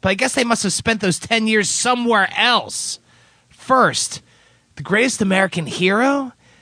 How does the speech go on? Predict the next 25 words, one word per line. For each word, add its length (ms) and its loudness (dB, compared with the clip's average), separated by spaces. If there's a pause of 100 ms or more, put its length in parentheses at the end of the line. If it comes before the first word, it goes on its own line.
(400)
Dude, 160 2
it 20 2
was 160 2
on 140 0
for, 80 -6
like, 160 -4
two 180 0
or 60 2
three 180 -2
seasons. 920 -4 (580)
Dude, 260 2
we 60 0
didn't 220 2
have 140 0
cable 380 0
in 60 -2
the 120 -2
eighties, 300 0
so 80 -6
the 100 0
network 400 -2
is 120 -6
where 160 2
I 100 2
lived. 480 -2